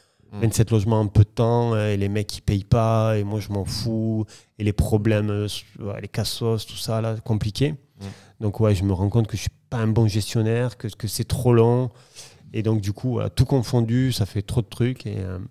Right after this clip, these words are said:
Speaker 2: et du coup, bah, voilà, quoi.
Speaker 1: Donc entre deux mille huit et deux mille dix, tu perds un million d'euros ?
Speaker 2: Ouais, il m'a fallu un peu plus de temps pour m'en rendre compte, mais je pense que deux mille huit, deux mille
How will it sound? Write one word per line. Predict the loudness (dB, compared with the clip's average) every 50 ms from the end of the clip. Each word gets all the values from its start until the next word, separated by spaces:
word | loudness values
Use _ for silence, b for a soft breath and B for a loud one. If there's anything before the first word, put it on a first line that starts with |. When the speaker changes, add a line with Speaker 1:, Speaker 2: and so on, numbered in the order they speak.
| -16 _ -20 _ _ _ _ _ _ _ _ _ _ -16 -10
Speaker 2:
et | -8 -6
du | -6 -6
coup, | -6 -6 -6 -6
bah, | -4 -4
voilà, | -4 -4 -4 -6
quoi. | -8 -10 -18 -20 _ _ _
Speaker 1:
Donc | -14 -10 -8
entre | -8 -6 -6 -8
deux | -6 -6
mille | -6 -6 -6 -6 -4 -4 -4 -4 -4 -4
huit | -6 -8 -10 -10
et | -10 -8
deux | -8 -8
mille | -8 -10 -10
dix, | -10 -10 -10 -10
tu | -12 -10
perds | -8 -6 -6 -6
un | -6
million | -8 -8 -10 -8
d'euros ? | -8 -6 -6 -6 -8 B B B B B B B B B B _ _ _ _ _ _ _ _ _ _ _ _
Speaker 2:
Ouais, | 0 4 4 6 6
il | 6 6
m'a | 4 4
fallu | 4 4 4 6
un | 6
peu | 4 2
plus | 0 0 0
de | 0 0
temps | 0 0 -2 2
pour | 2 2
m'en | 2 2 2 0
rendre | 0 2 2 2 2
compte, | 2 2 0 0 0 -2 -2
mais | -2 -2 -2
je | -2 -2
pense | -2 -4 -4 -2
que | -2 -2 -2 -2
deux | 0 0 0
mille | 0 0 -2 0
huit, | 0 -2 -2 -2
deux | -2 -4
mille | -2 -2 -2 -4 -6